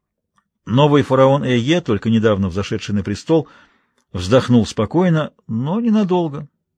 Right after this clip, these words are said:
С юга к нему приходили неутешительные вести. Хоремхеп успешно собирал войско. К тому же к нему примкнули египетские гарнизоны в крепостях по всей Нубии.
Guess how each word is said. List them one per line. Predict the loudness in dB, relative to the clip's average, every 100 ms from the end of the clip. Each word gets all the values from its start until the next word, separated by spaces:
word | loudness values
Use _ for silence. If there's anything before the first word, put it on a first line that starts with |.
| _
С | -12 -4
юга | 0 2 0
к | 0
нему | 0 0
приходили | -2 -4 -2 0
неутешительные | 2 2 0 -6 -6 0 0 0
вести. | -2 -4 -8 -8 -20 -20 -20 _
Хоремхеп | -2 2 4 2 0 -2 -2 -8
успешно | -8 -4 -4 -2 -4
собирал | -2 0 2
войско. | 2 -2 -4 -18 _ _ _
К | -2
тому | 2 4
же | 2
к | 2
нему | 2
примкнули | 2 0 0 0 0 -2 -6 -20 -20 _
египетские | -6 -4 -2 -2 -2 -2
гарнизоны | -2 2 0 2 0 0
в |
крепостях | -2 -4 -4 -4 -4
по | -4
всей | -4 0
Нубии. | 0 0 -2 -4